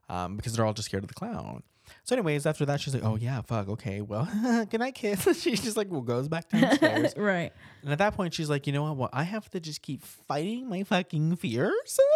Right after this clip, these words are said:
Speaker 1: and keep watching this V H S tape." And I'm like, "No."
Speaker 2: I would not continue. For one,
Speaker 1: No.
Speaker 2: for one, my brain would think that I'm summoning whatever is, like,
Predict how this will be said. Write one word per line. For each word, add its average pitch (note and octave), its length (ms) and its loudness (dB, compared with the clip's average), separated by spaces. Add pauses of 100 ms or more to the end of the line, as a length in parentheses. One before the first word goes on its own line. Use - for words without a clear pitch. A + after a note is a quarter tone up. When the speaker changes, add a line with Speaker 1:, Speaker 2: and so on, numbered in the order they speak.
(420)
Speaker 1:
and G3 200 4
keep F#3+ 200 6
watching C3+ 360 2
this A#2+ 160 0
V A2 180 2
H A2 160 -4
S G#2 240 -2
tape." - 340 -8
And A#2+ 120 -4
I'm A#2+ 100 -2
like, B2+ 180 -2
"No." C3 680 0
Speaker 2:
I A#3+ 80 6
would - 180 2
not F4+ 280 0
continue. A3 600 0
For A#3 200 0
one, C4 340 2
Speaker 1:
No. A2+ 720 -2 (1040)
Speaker 2:
for C4+ 80 4
one, E4 200 4
my E4 120 4
brain A3+ 280 4
would G3 160 4
think F#3+ 260 4
that F#3+ 120 4
I'm F3+ 180 6
summoning E3 460 2
whatever C#3+ 680 -2 (420)
is, F3 240 -6
like, - 400 -10